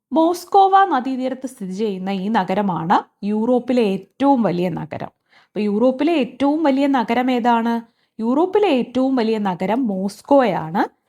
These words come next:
റഷ്യയുടെ തലസ്ഥാനമാണ് മോസ്കോ. മോസ്കോവ നദീതീരത്ത് സ്ഥിതി ചെയ്യുന്ന നഗരം കൂടിയാണ് മോസ്കോ. റോം, റോമിന്റെ പ്രത്യേകത നോക്കാം. ഇറ്റലിയുടെ തലസ്ഥാന നഗരമായ റോം ടൈബർ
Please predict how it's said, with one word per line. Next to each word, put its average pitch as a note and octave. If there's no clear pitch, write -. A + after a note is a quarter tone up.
റഷ്യയുടെ C4+
തലസ്ഥാനമാണ് G3+
മോസ്കോ. F3
മോസ്കോവ D#4
നദീതീരത്ത് C4
സ്ഥിതി A#3
ചെയ്യുന്ന A3+
നഗരം G3+
കൂടിയാണ് G3
മോസ്കോ. -
റോം, C#4+
റോമിന്റെ C#4
പ്രത്യേകത A#3+
നോക്കാം. A3+
ഇറ്റലിയുടെ G#4+
തലസ്ഥാന D4
നഗരമായ G#3+
റോം A3
ടൈബർ F#4